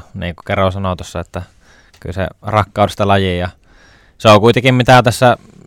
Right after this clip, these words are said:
sen parissa on kasvanut niinku itse ja elänyt ja tälleen, niin siihen on niinku tottunutkin, että, että tota, sit tietenkin jos niinku on tavoitteena lähteä ulkomaille pelaa esimerkiksi, niin se on reenattava kesällä, jos sä meinaat niinku sinne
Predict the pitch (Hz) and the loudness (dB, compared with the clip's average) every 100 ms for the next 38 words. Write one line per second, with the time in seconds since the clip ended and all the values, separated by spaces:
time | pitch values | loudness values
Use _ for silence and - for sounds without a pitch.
0 | - 113 120 110 107 117 113 - 110 113 | -20 -6 -2 -2 -2 2 2 2 0 2
1 | 110 - 101 101 _ _ _ 95 98 92 | 0 -2 -8 -8 _ _ _ -12 -10 -8
2 | 92 - 95 92 85 98 90 87 85 85 | -10 -4 -2 -2 -2 -4 -4 -4 -6 -8
3 | 87 85 85 - 78 90 98 98 - _ | -8 -8 -10 -10 -8 -8 -6 -10 -12 _
4 | _ - - 90 - 90 87 - - - | _ -20 -6 -6 -6 -14 -14 -14 -18 -18
5 | - - _ _ _ _ _ _ _ _ | -20 -20 _ _ _ _ _ _ _ _
6 | 90 - 90 85 90 98 87 87 95 98 | -20 -16 -10 -4 -4 -4 -6 -6 -2 0
7 | 98 107 104 107 - - _ _ _ _ | 0 -2 -2 -2 -4 -12 _ _ _ _
8 | _ - 110 110 113 - 113 107 104 - | _ -12 -2 2 4 2 2 0 0 -4
9 | - - - _ - 104 - 117 110 110 | -18 -20 -20 _ -8 -8 -4 -4 -2 -4
10 | 110 110 107 - 107 98 110 107 104 101 | -6 -4 -6 -4 -2 -2 -4 -8 -8 -10
11 | 107 101 92 - 113 _ _ _ 151 - | -10 -10 -10 -16 -20 _ _ _ -20 -20
12 | - - - - 95 90 117 104 - 98 | -20 -20 -14 -4 -2 2 2 0 -4 -6
13 | 90 92 98 87 87 90 87 87 90 90 | -6 -4 -4 -4 -6 -10 -10 -10 -10 -12
14 | - 92 | -14 -14